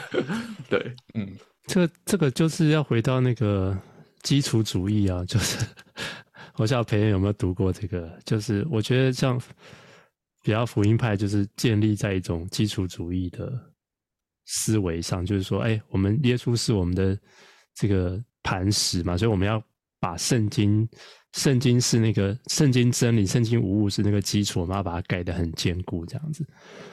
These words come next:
Speaker 2: 所以这个碰到风雨才不会摇晃，才不会倒这样。可是可能明翰的这种思维说，“哦，不是哦，哦，我们就是在一个风浪当中，所以我们好好把我们的船盖好，把我们的这个，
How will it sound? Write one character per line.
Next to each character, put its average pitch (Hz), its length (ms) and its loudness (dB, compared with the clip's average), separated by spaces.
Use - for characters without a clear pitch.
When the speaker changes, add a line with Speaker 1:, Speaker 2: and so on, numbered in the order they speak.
Speaker 2:
所 - 160 0
以 107 220 2
这 - 120 2
个 117 80 4
碰 131 200 4
到 120 160 2
风 120 280 2
雨 101 80 4
才 90 160 -2
不 95 160 -2
会 92 140 2
摇 85 240 -2
晃， 87 400 -6
才 - 160 -2
不 - 80 -10
会 101 140 0
倒 - 400 -8
这 - 100 -6
样。 165 180 -6
可 - 80 0
是 139 100 4
可 156 140 0
能 113 140 4
明 113 200 4
翰 131 220 2
的 110 100 4
这 117 160 2
种 101 160 2
思 90 220 0
维 101 100 4
说 101 220 0
，“哦， 190 260 4
不 127 120 0
是 135 240 2
哦， 120 200 2
哦， 120 120 0
我 120 40 4
们 107 120 4
就 160 100 4
是 147 80 6
在 143 140 4
一 120 80 2
个 113 120 2
风 123 300 4
浪 101 320 0
当 98 260 0
中， 98 180 2
所 143 140 2
以 - 20 4
我 143 60 4
们 95 240 4
好 - 160 0
好 120 140 0
把 95 180 0
我 92 80 0
们 92 80 2
的 101 60 4
船 92 340 -2
盖 101 240 0
好， - 320 -4
把 117 100 0
我 127 80 2
们 101 100 4
的 104 80 4
这 113 160 2
个， - 80 -6